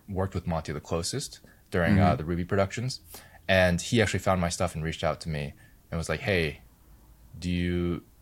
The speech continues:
Speaker 1: like, are you, are you, are you busy later?" <laughs> You know, like, "Is there something, like, we can do together? 'Cause, like, that's, your, like, your stuff is really good." And
Speaker 2: Hmm.
Speaker 1: I was like, "Yeah, I mean, like, for sure. Um, let's,
Speaker 2: And, and
Speaker 1: you
Speaker 2: this
Speaker 1: know,
Speaker 2: was
Speaker 1: let's
Speaker 2: the
Speaker 1: meet up."
Speaker 2: stuff that you'd made using Blender, basically?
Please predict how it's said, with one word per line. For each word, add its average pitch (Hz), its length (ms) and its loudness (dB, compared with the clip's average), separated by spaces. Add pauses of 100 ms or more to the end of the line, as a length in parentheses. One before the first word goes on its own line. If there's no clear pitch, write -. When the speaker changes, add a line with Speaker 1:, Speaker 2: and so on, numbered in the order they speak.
(240)
Speaker 1:
like, 80 140 -8
are 80 80 -4
you, 82 120 -4 (760)
are 92 40 -8
you, 87 120 -6 (160)
are 80 80 -8
you 92 80 -4
busy 95 360 -2
later?" 127 300 4 (120)
<laughs> 147 100 12
You 185 100 12
know, 139 180 12
like, 107 200 10 (340)
"Is 107 100 2
there 120 100 10
something, 123 320 6
like, 101 220 8
we 104 120 0
can 98 140 4
do 131 160 4
together? 78 340 2
'Cause, 82 180 -4
like, 82 160 0
that's, - 320 0
your, 98 120 -2
like, 87 160 -4
your 98 60 -2
stuff 90 200 0
is 80 100 -6
really 76 140 -4
good." 90 160 -4 (480)
And 98 340 8
Speaker 2:
Hmm. - 60 2
Speaker 1:
I 95 80 4
was 98 160 2
like, 90 300 0 (880)
"Yeah, 107 220 4
I - 20 4
mean, 85 160 0
like, - 160 -2
for - 120 -6
sure. - 380 -2 (100)
Um, 87 440 2
let's, - 200 0
Speaker 2:
And, 131 160 6
and 120 140 8
Speaker 1:
you 135 40 8
Speaker 2:
this 143 160 8
Speaker 1:
know, 143 40 10
Speaker 2:
was 123 120 12
Speaker 1:
let's - 20 4
Speaker 2:
the 127 80 6
Speaker 1:
meet - 200 8
up." 117 60 10
Speaker 2:
stuff - 60 -4
that 117 80 0
you'd 104 180 6
made 98 320 6
using 92 260 4
Blender, 78 300 0
basically? - 580 -4